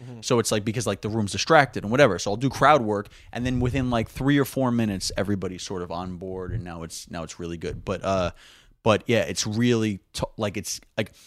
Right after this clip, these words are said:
Speaker 2: I, I've s-, certainly with crowd work, I've gotten a lot better at it as I get older, but now I, like, really feel like I know how to do it very well and eff-, you know, effectively. And, um, and headlining helps with that a lot too, because you're doing, like, an hour.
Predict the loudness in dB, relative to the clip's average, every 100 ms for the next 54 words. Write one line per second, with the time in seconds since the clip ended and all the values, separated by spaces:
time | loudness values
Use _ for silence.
0 | _ -2 0 0 2 2 2 0 4 6
1 | 6 4 2 0 6 8 8 6 4 4
2 | 4 4 4 4 6 6 8 8 6 4
3 | 2 2 2 -2 -4 0 4 4 4 0
4 | -6 -4 0 0 0 -2 0 0 0 -2
5 | 0 0 0 -2 -4 -6 -10 _ _ _
6 | -4 -2 -2 -4 -2 0 0 2 0 -2
7 | -8 -10 -8 -10 -8 -4 -2 -2 -4 -6
8 | -6 -6 -6 -6 -6 -4 -2 0 0 0
9 | -4 -12 _ _ -18 -6 2 2 6 4
10 | 4 0 -2 -2 0 2 2 2 2 0
11 | 0 -2 -4 -2 0 0 -2 -4 -2 0
12 | 0 -4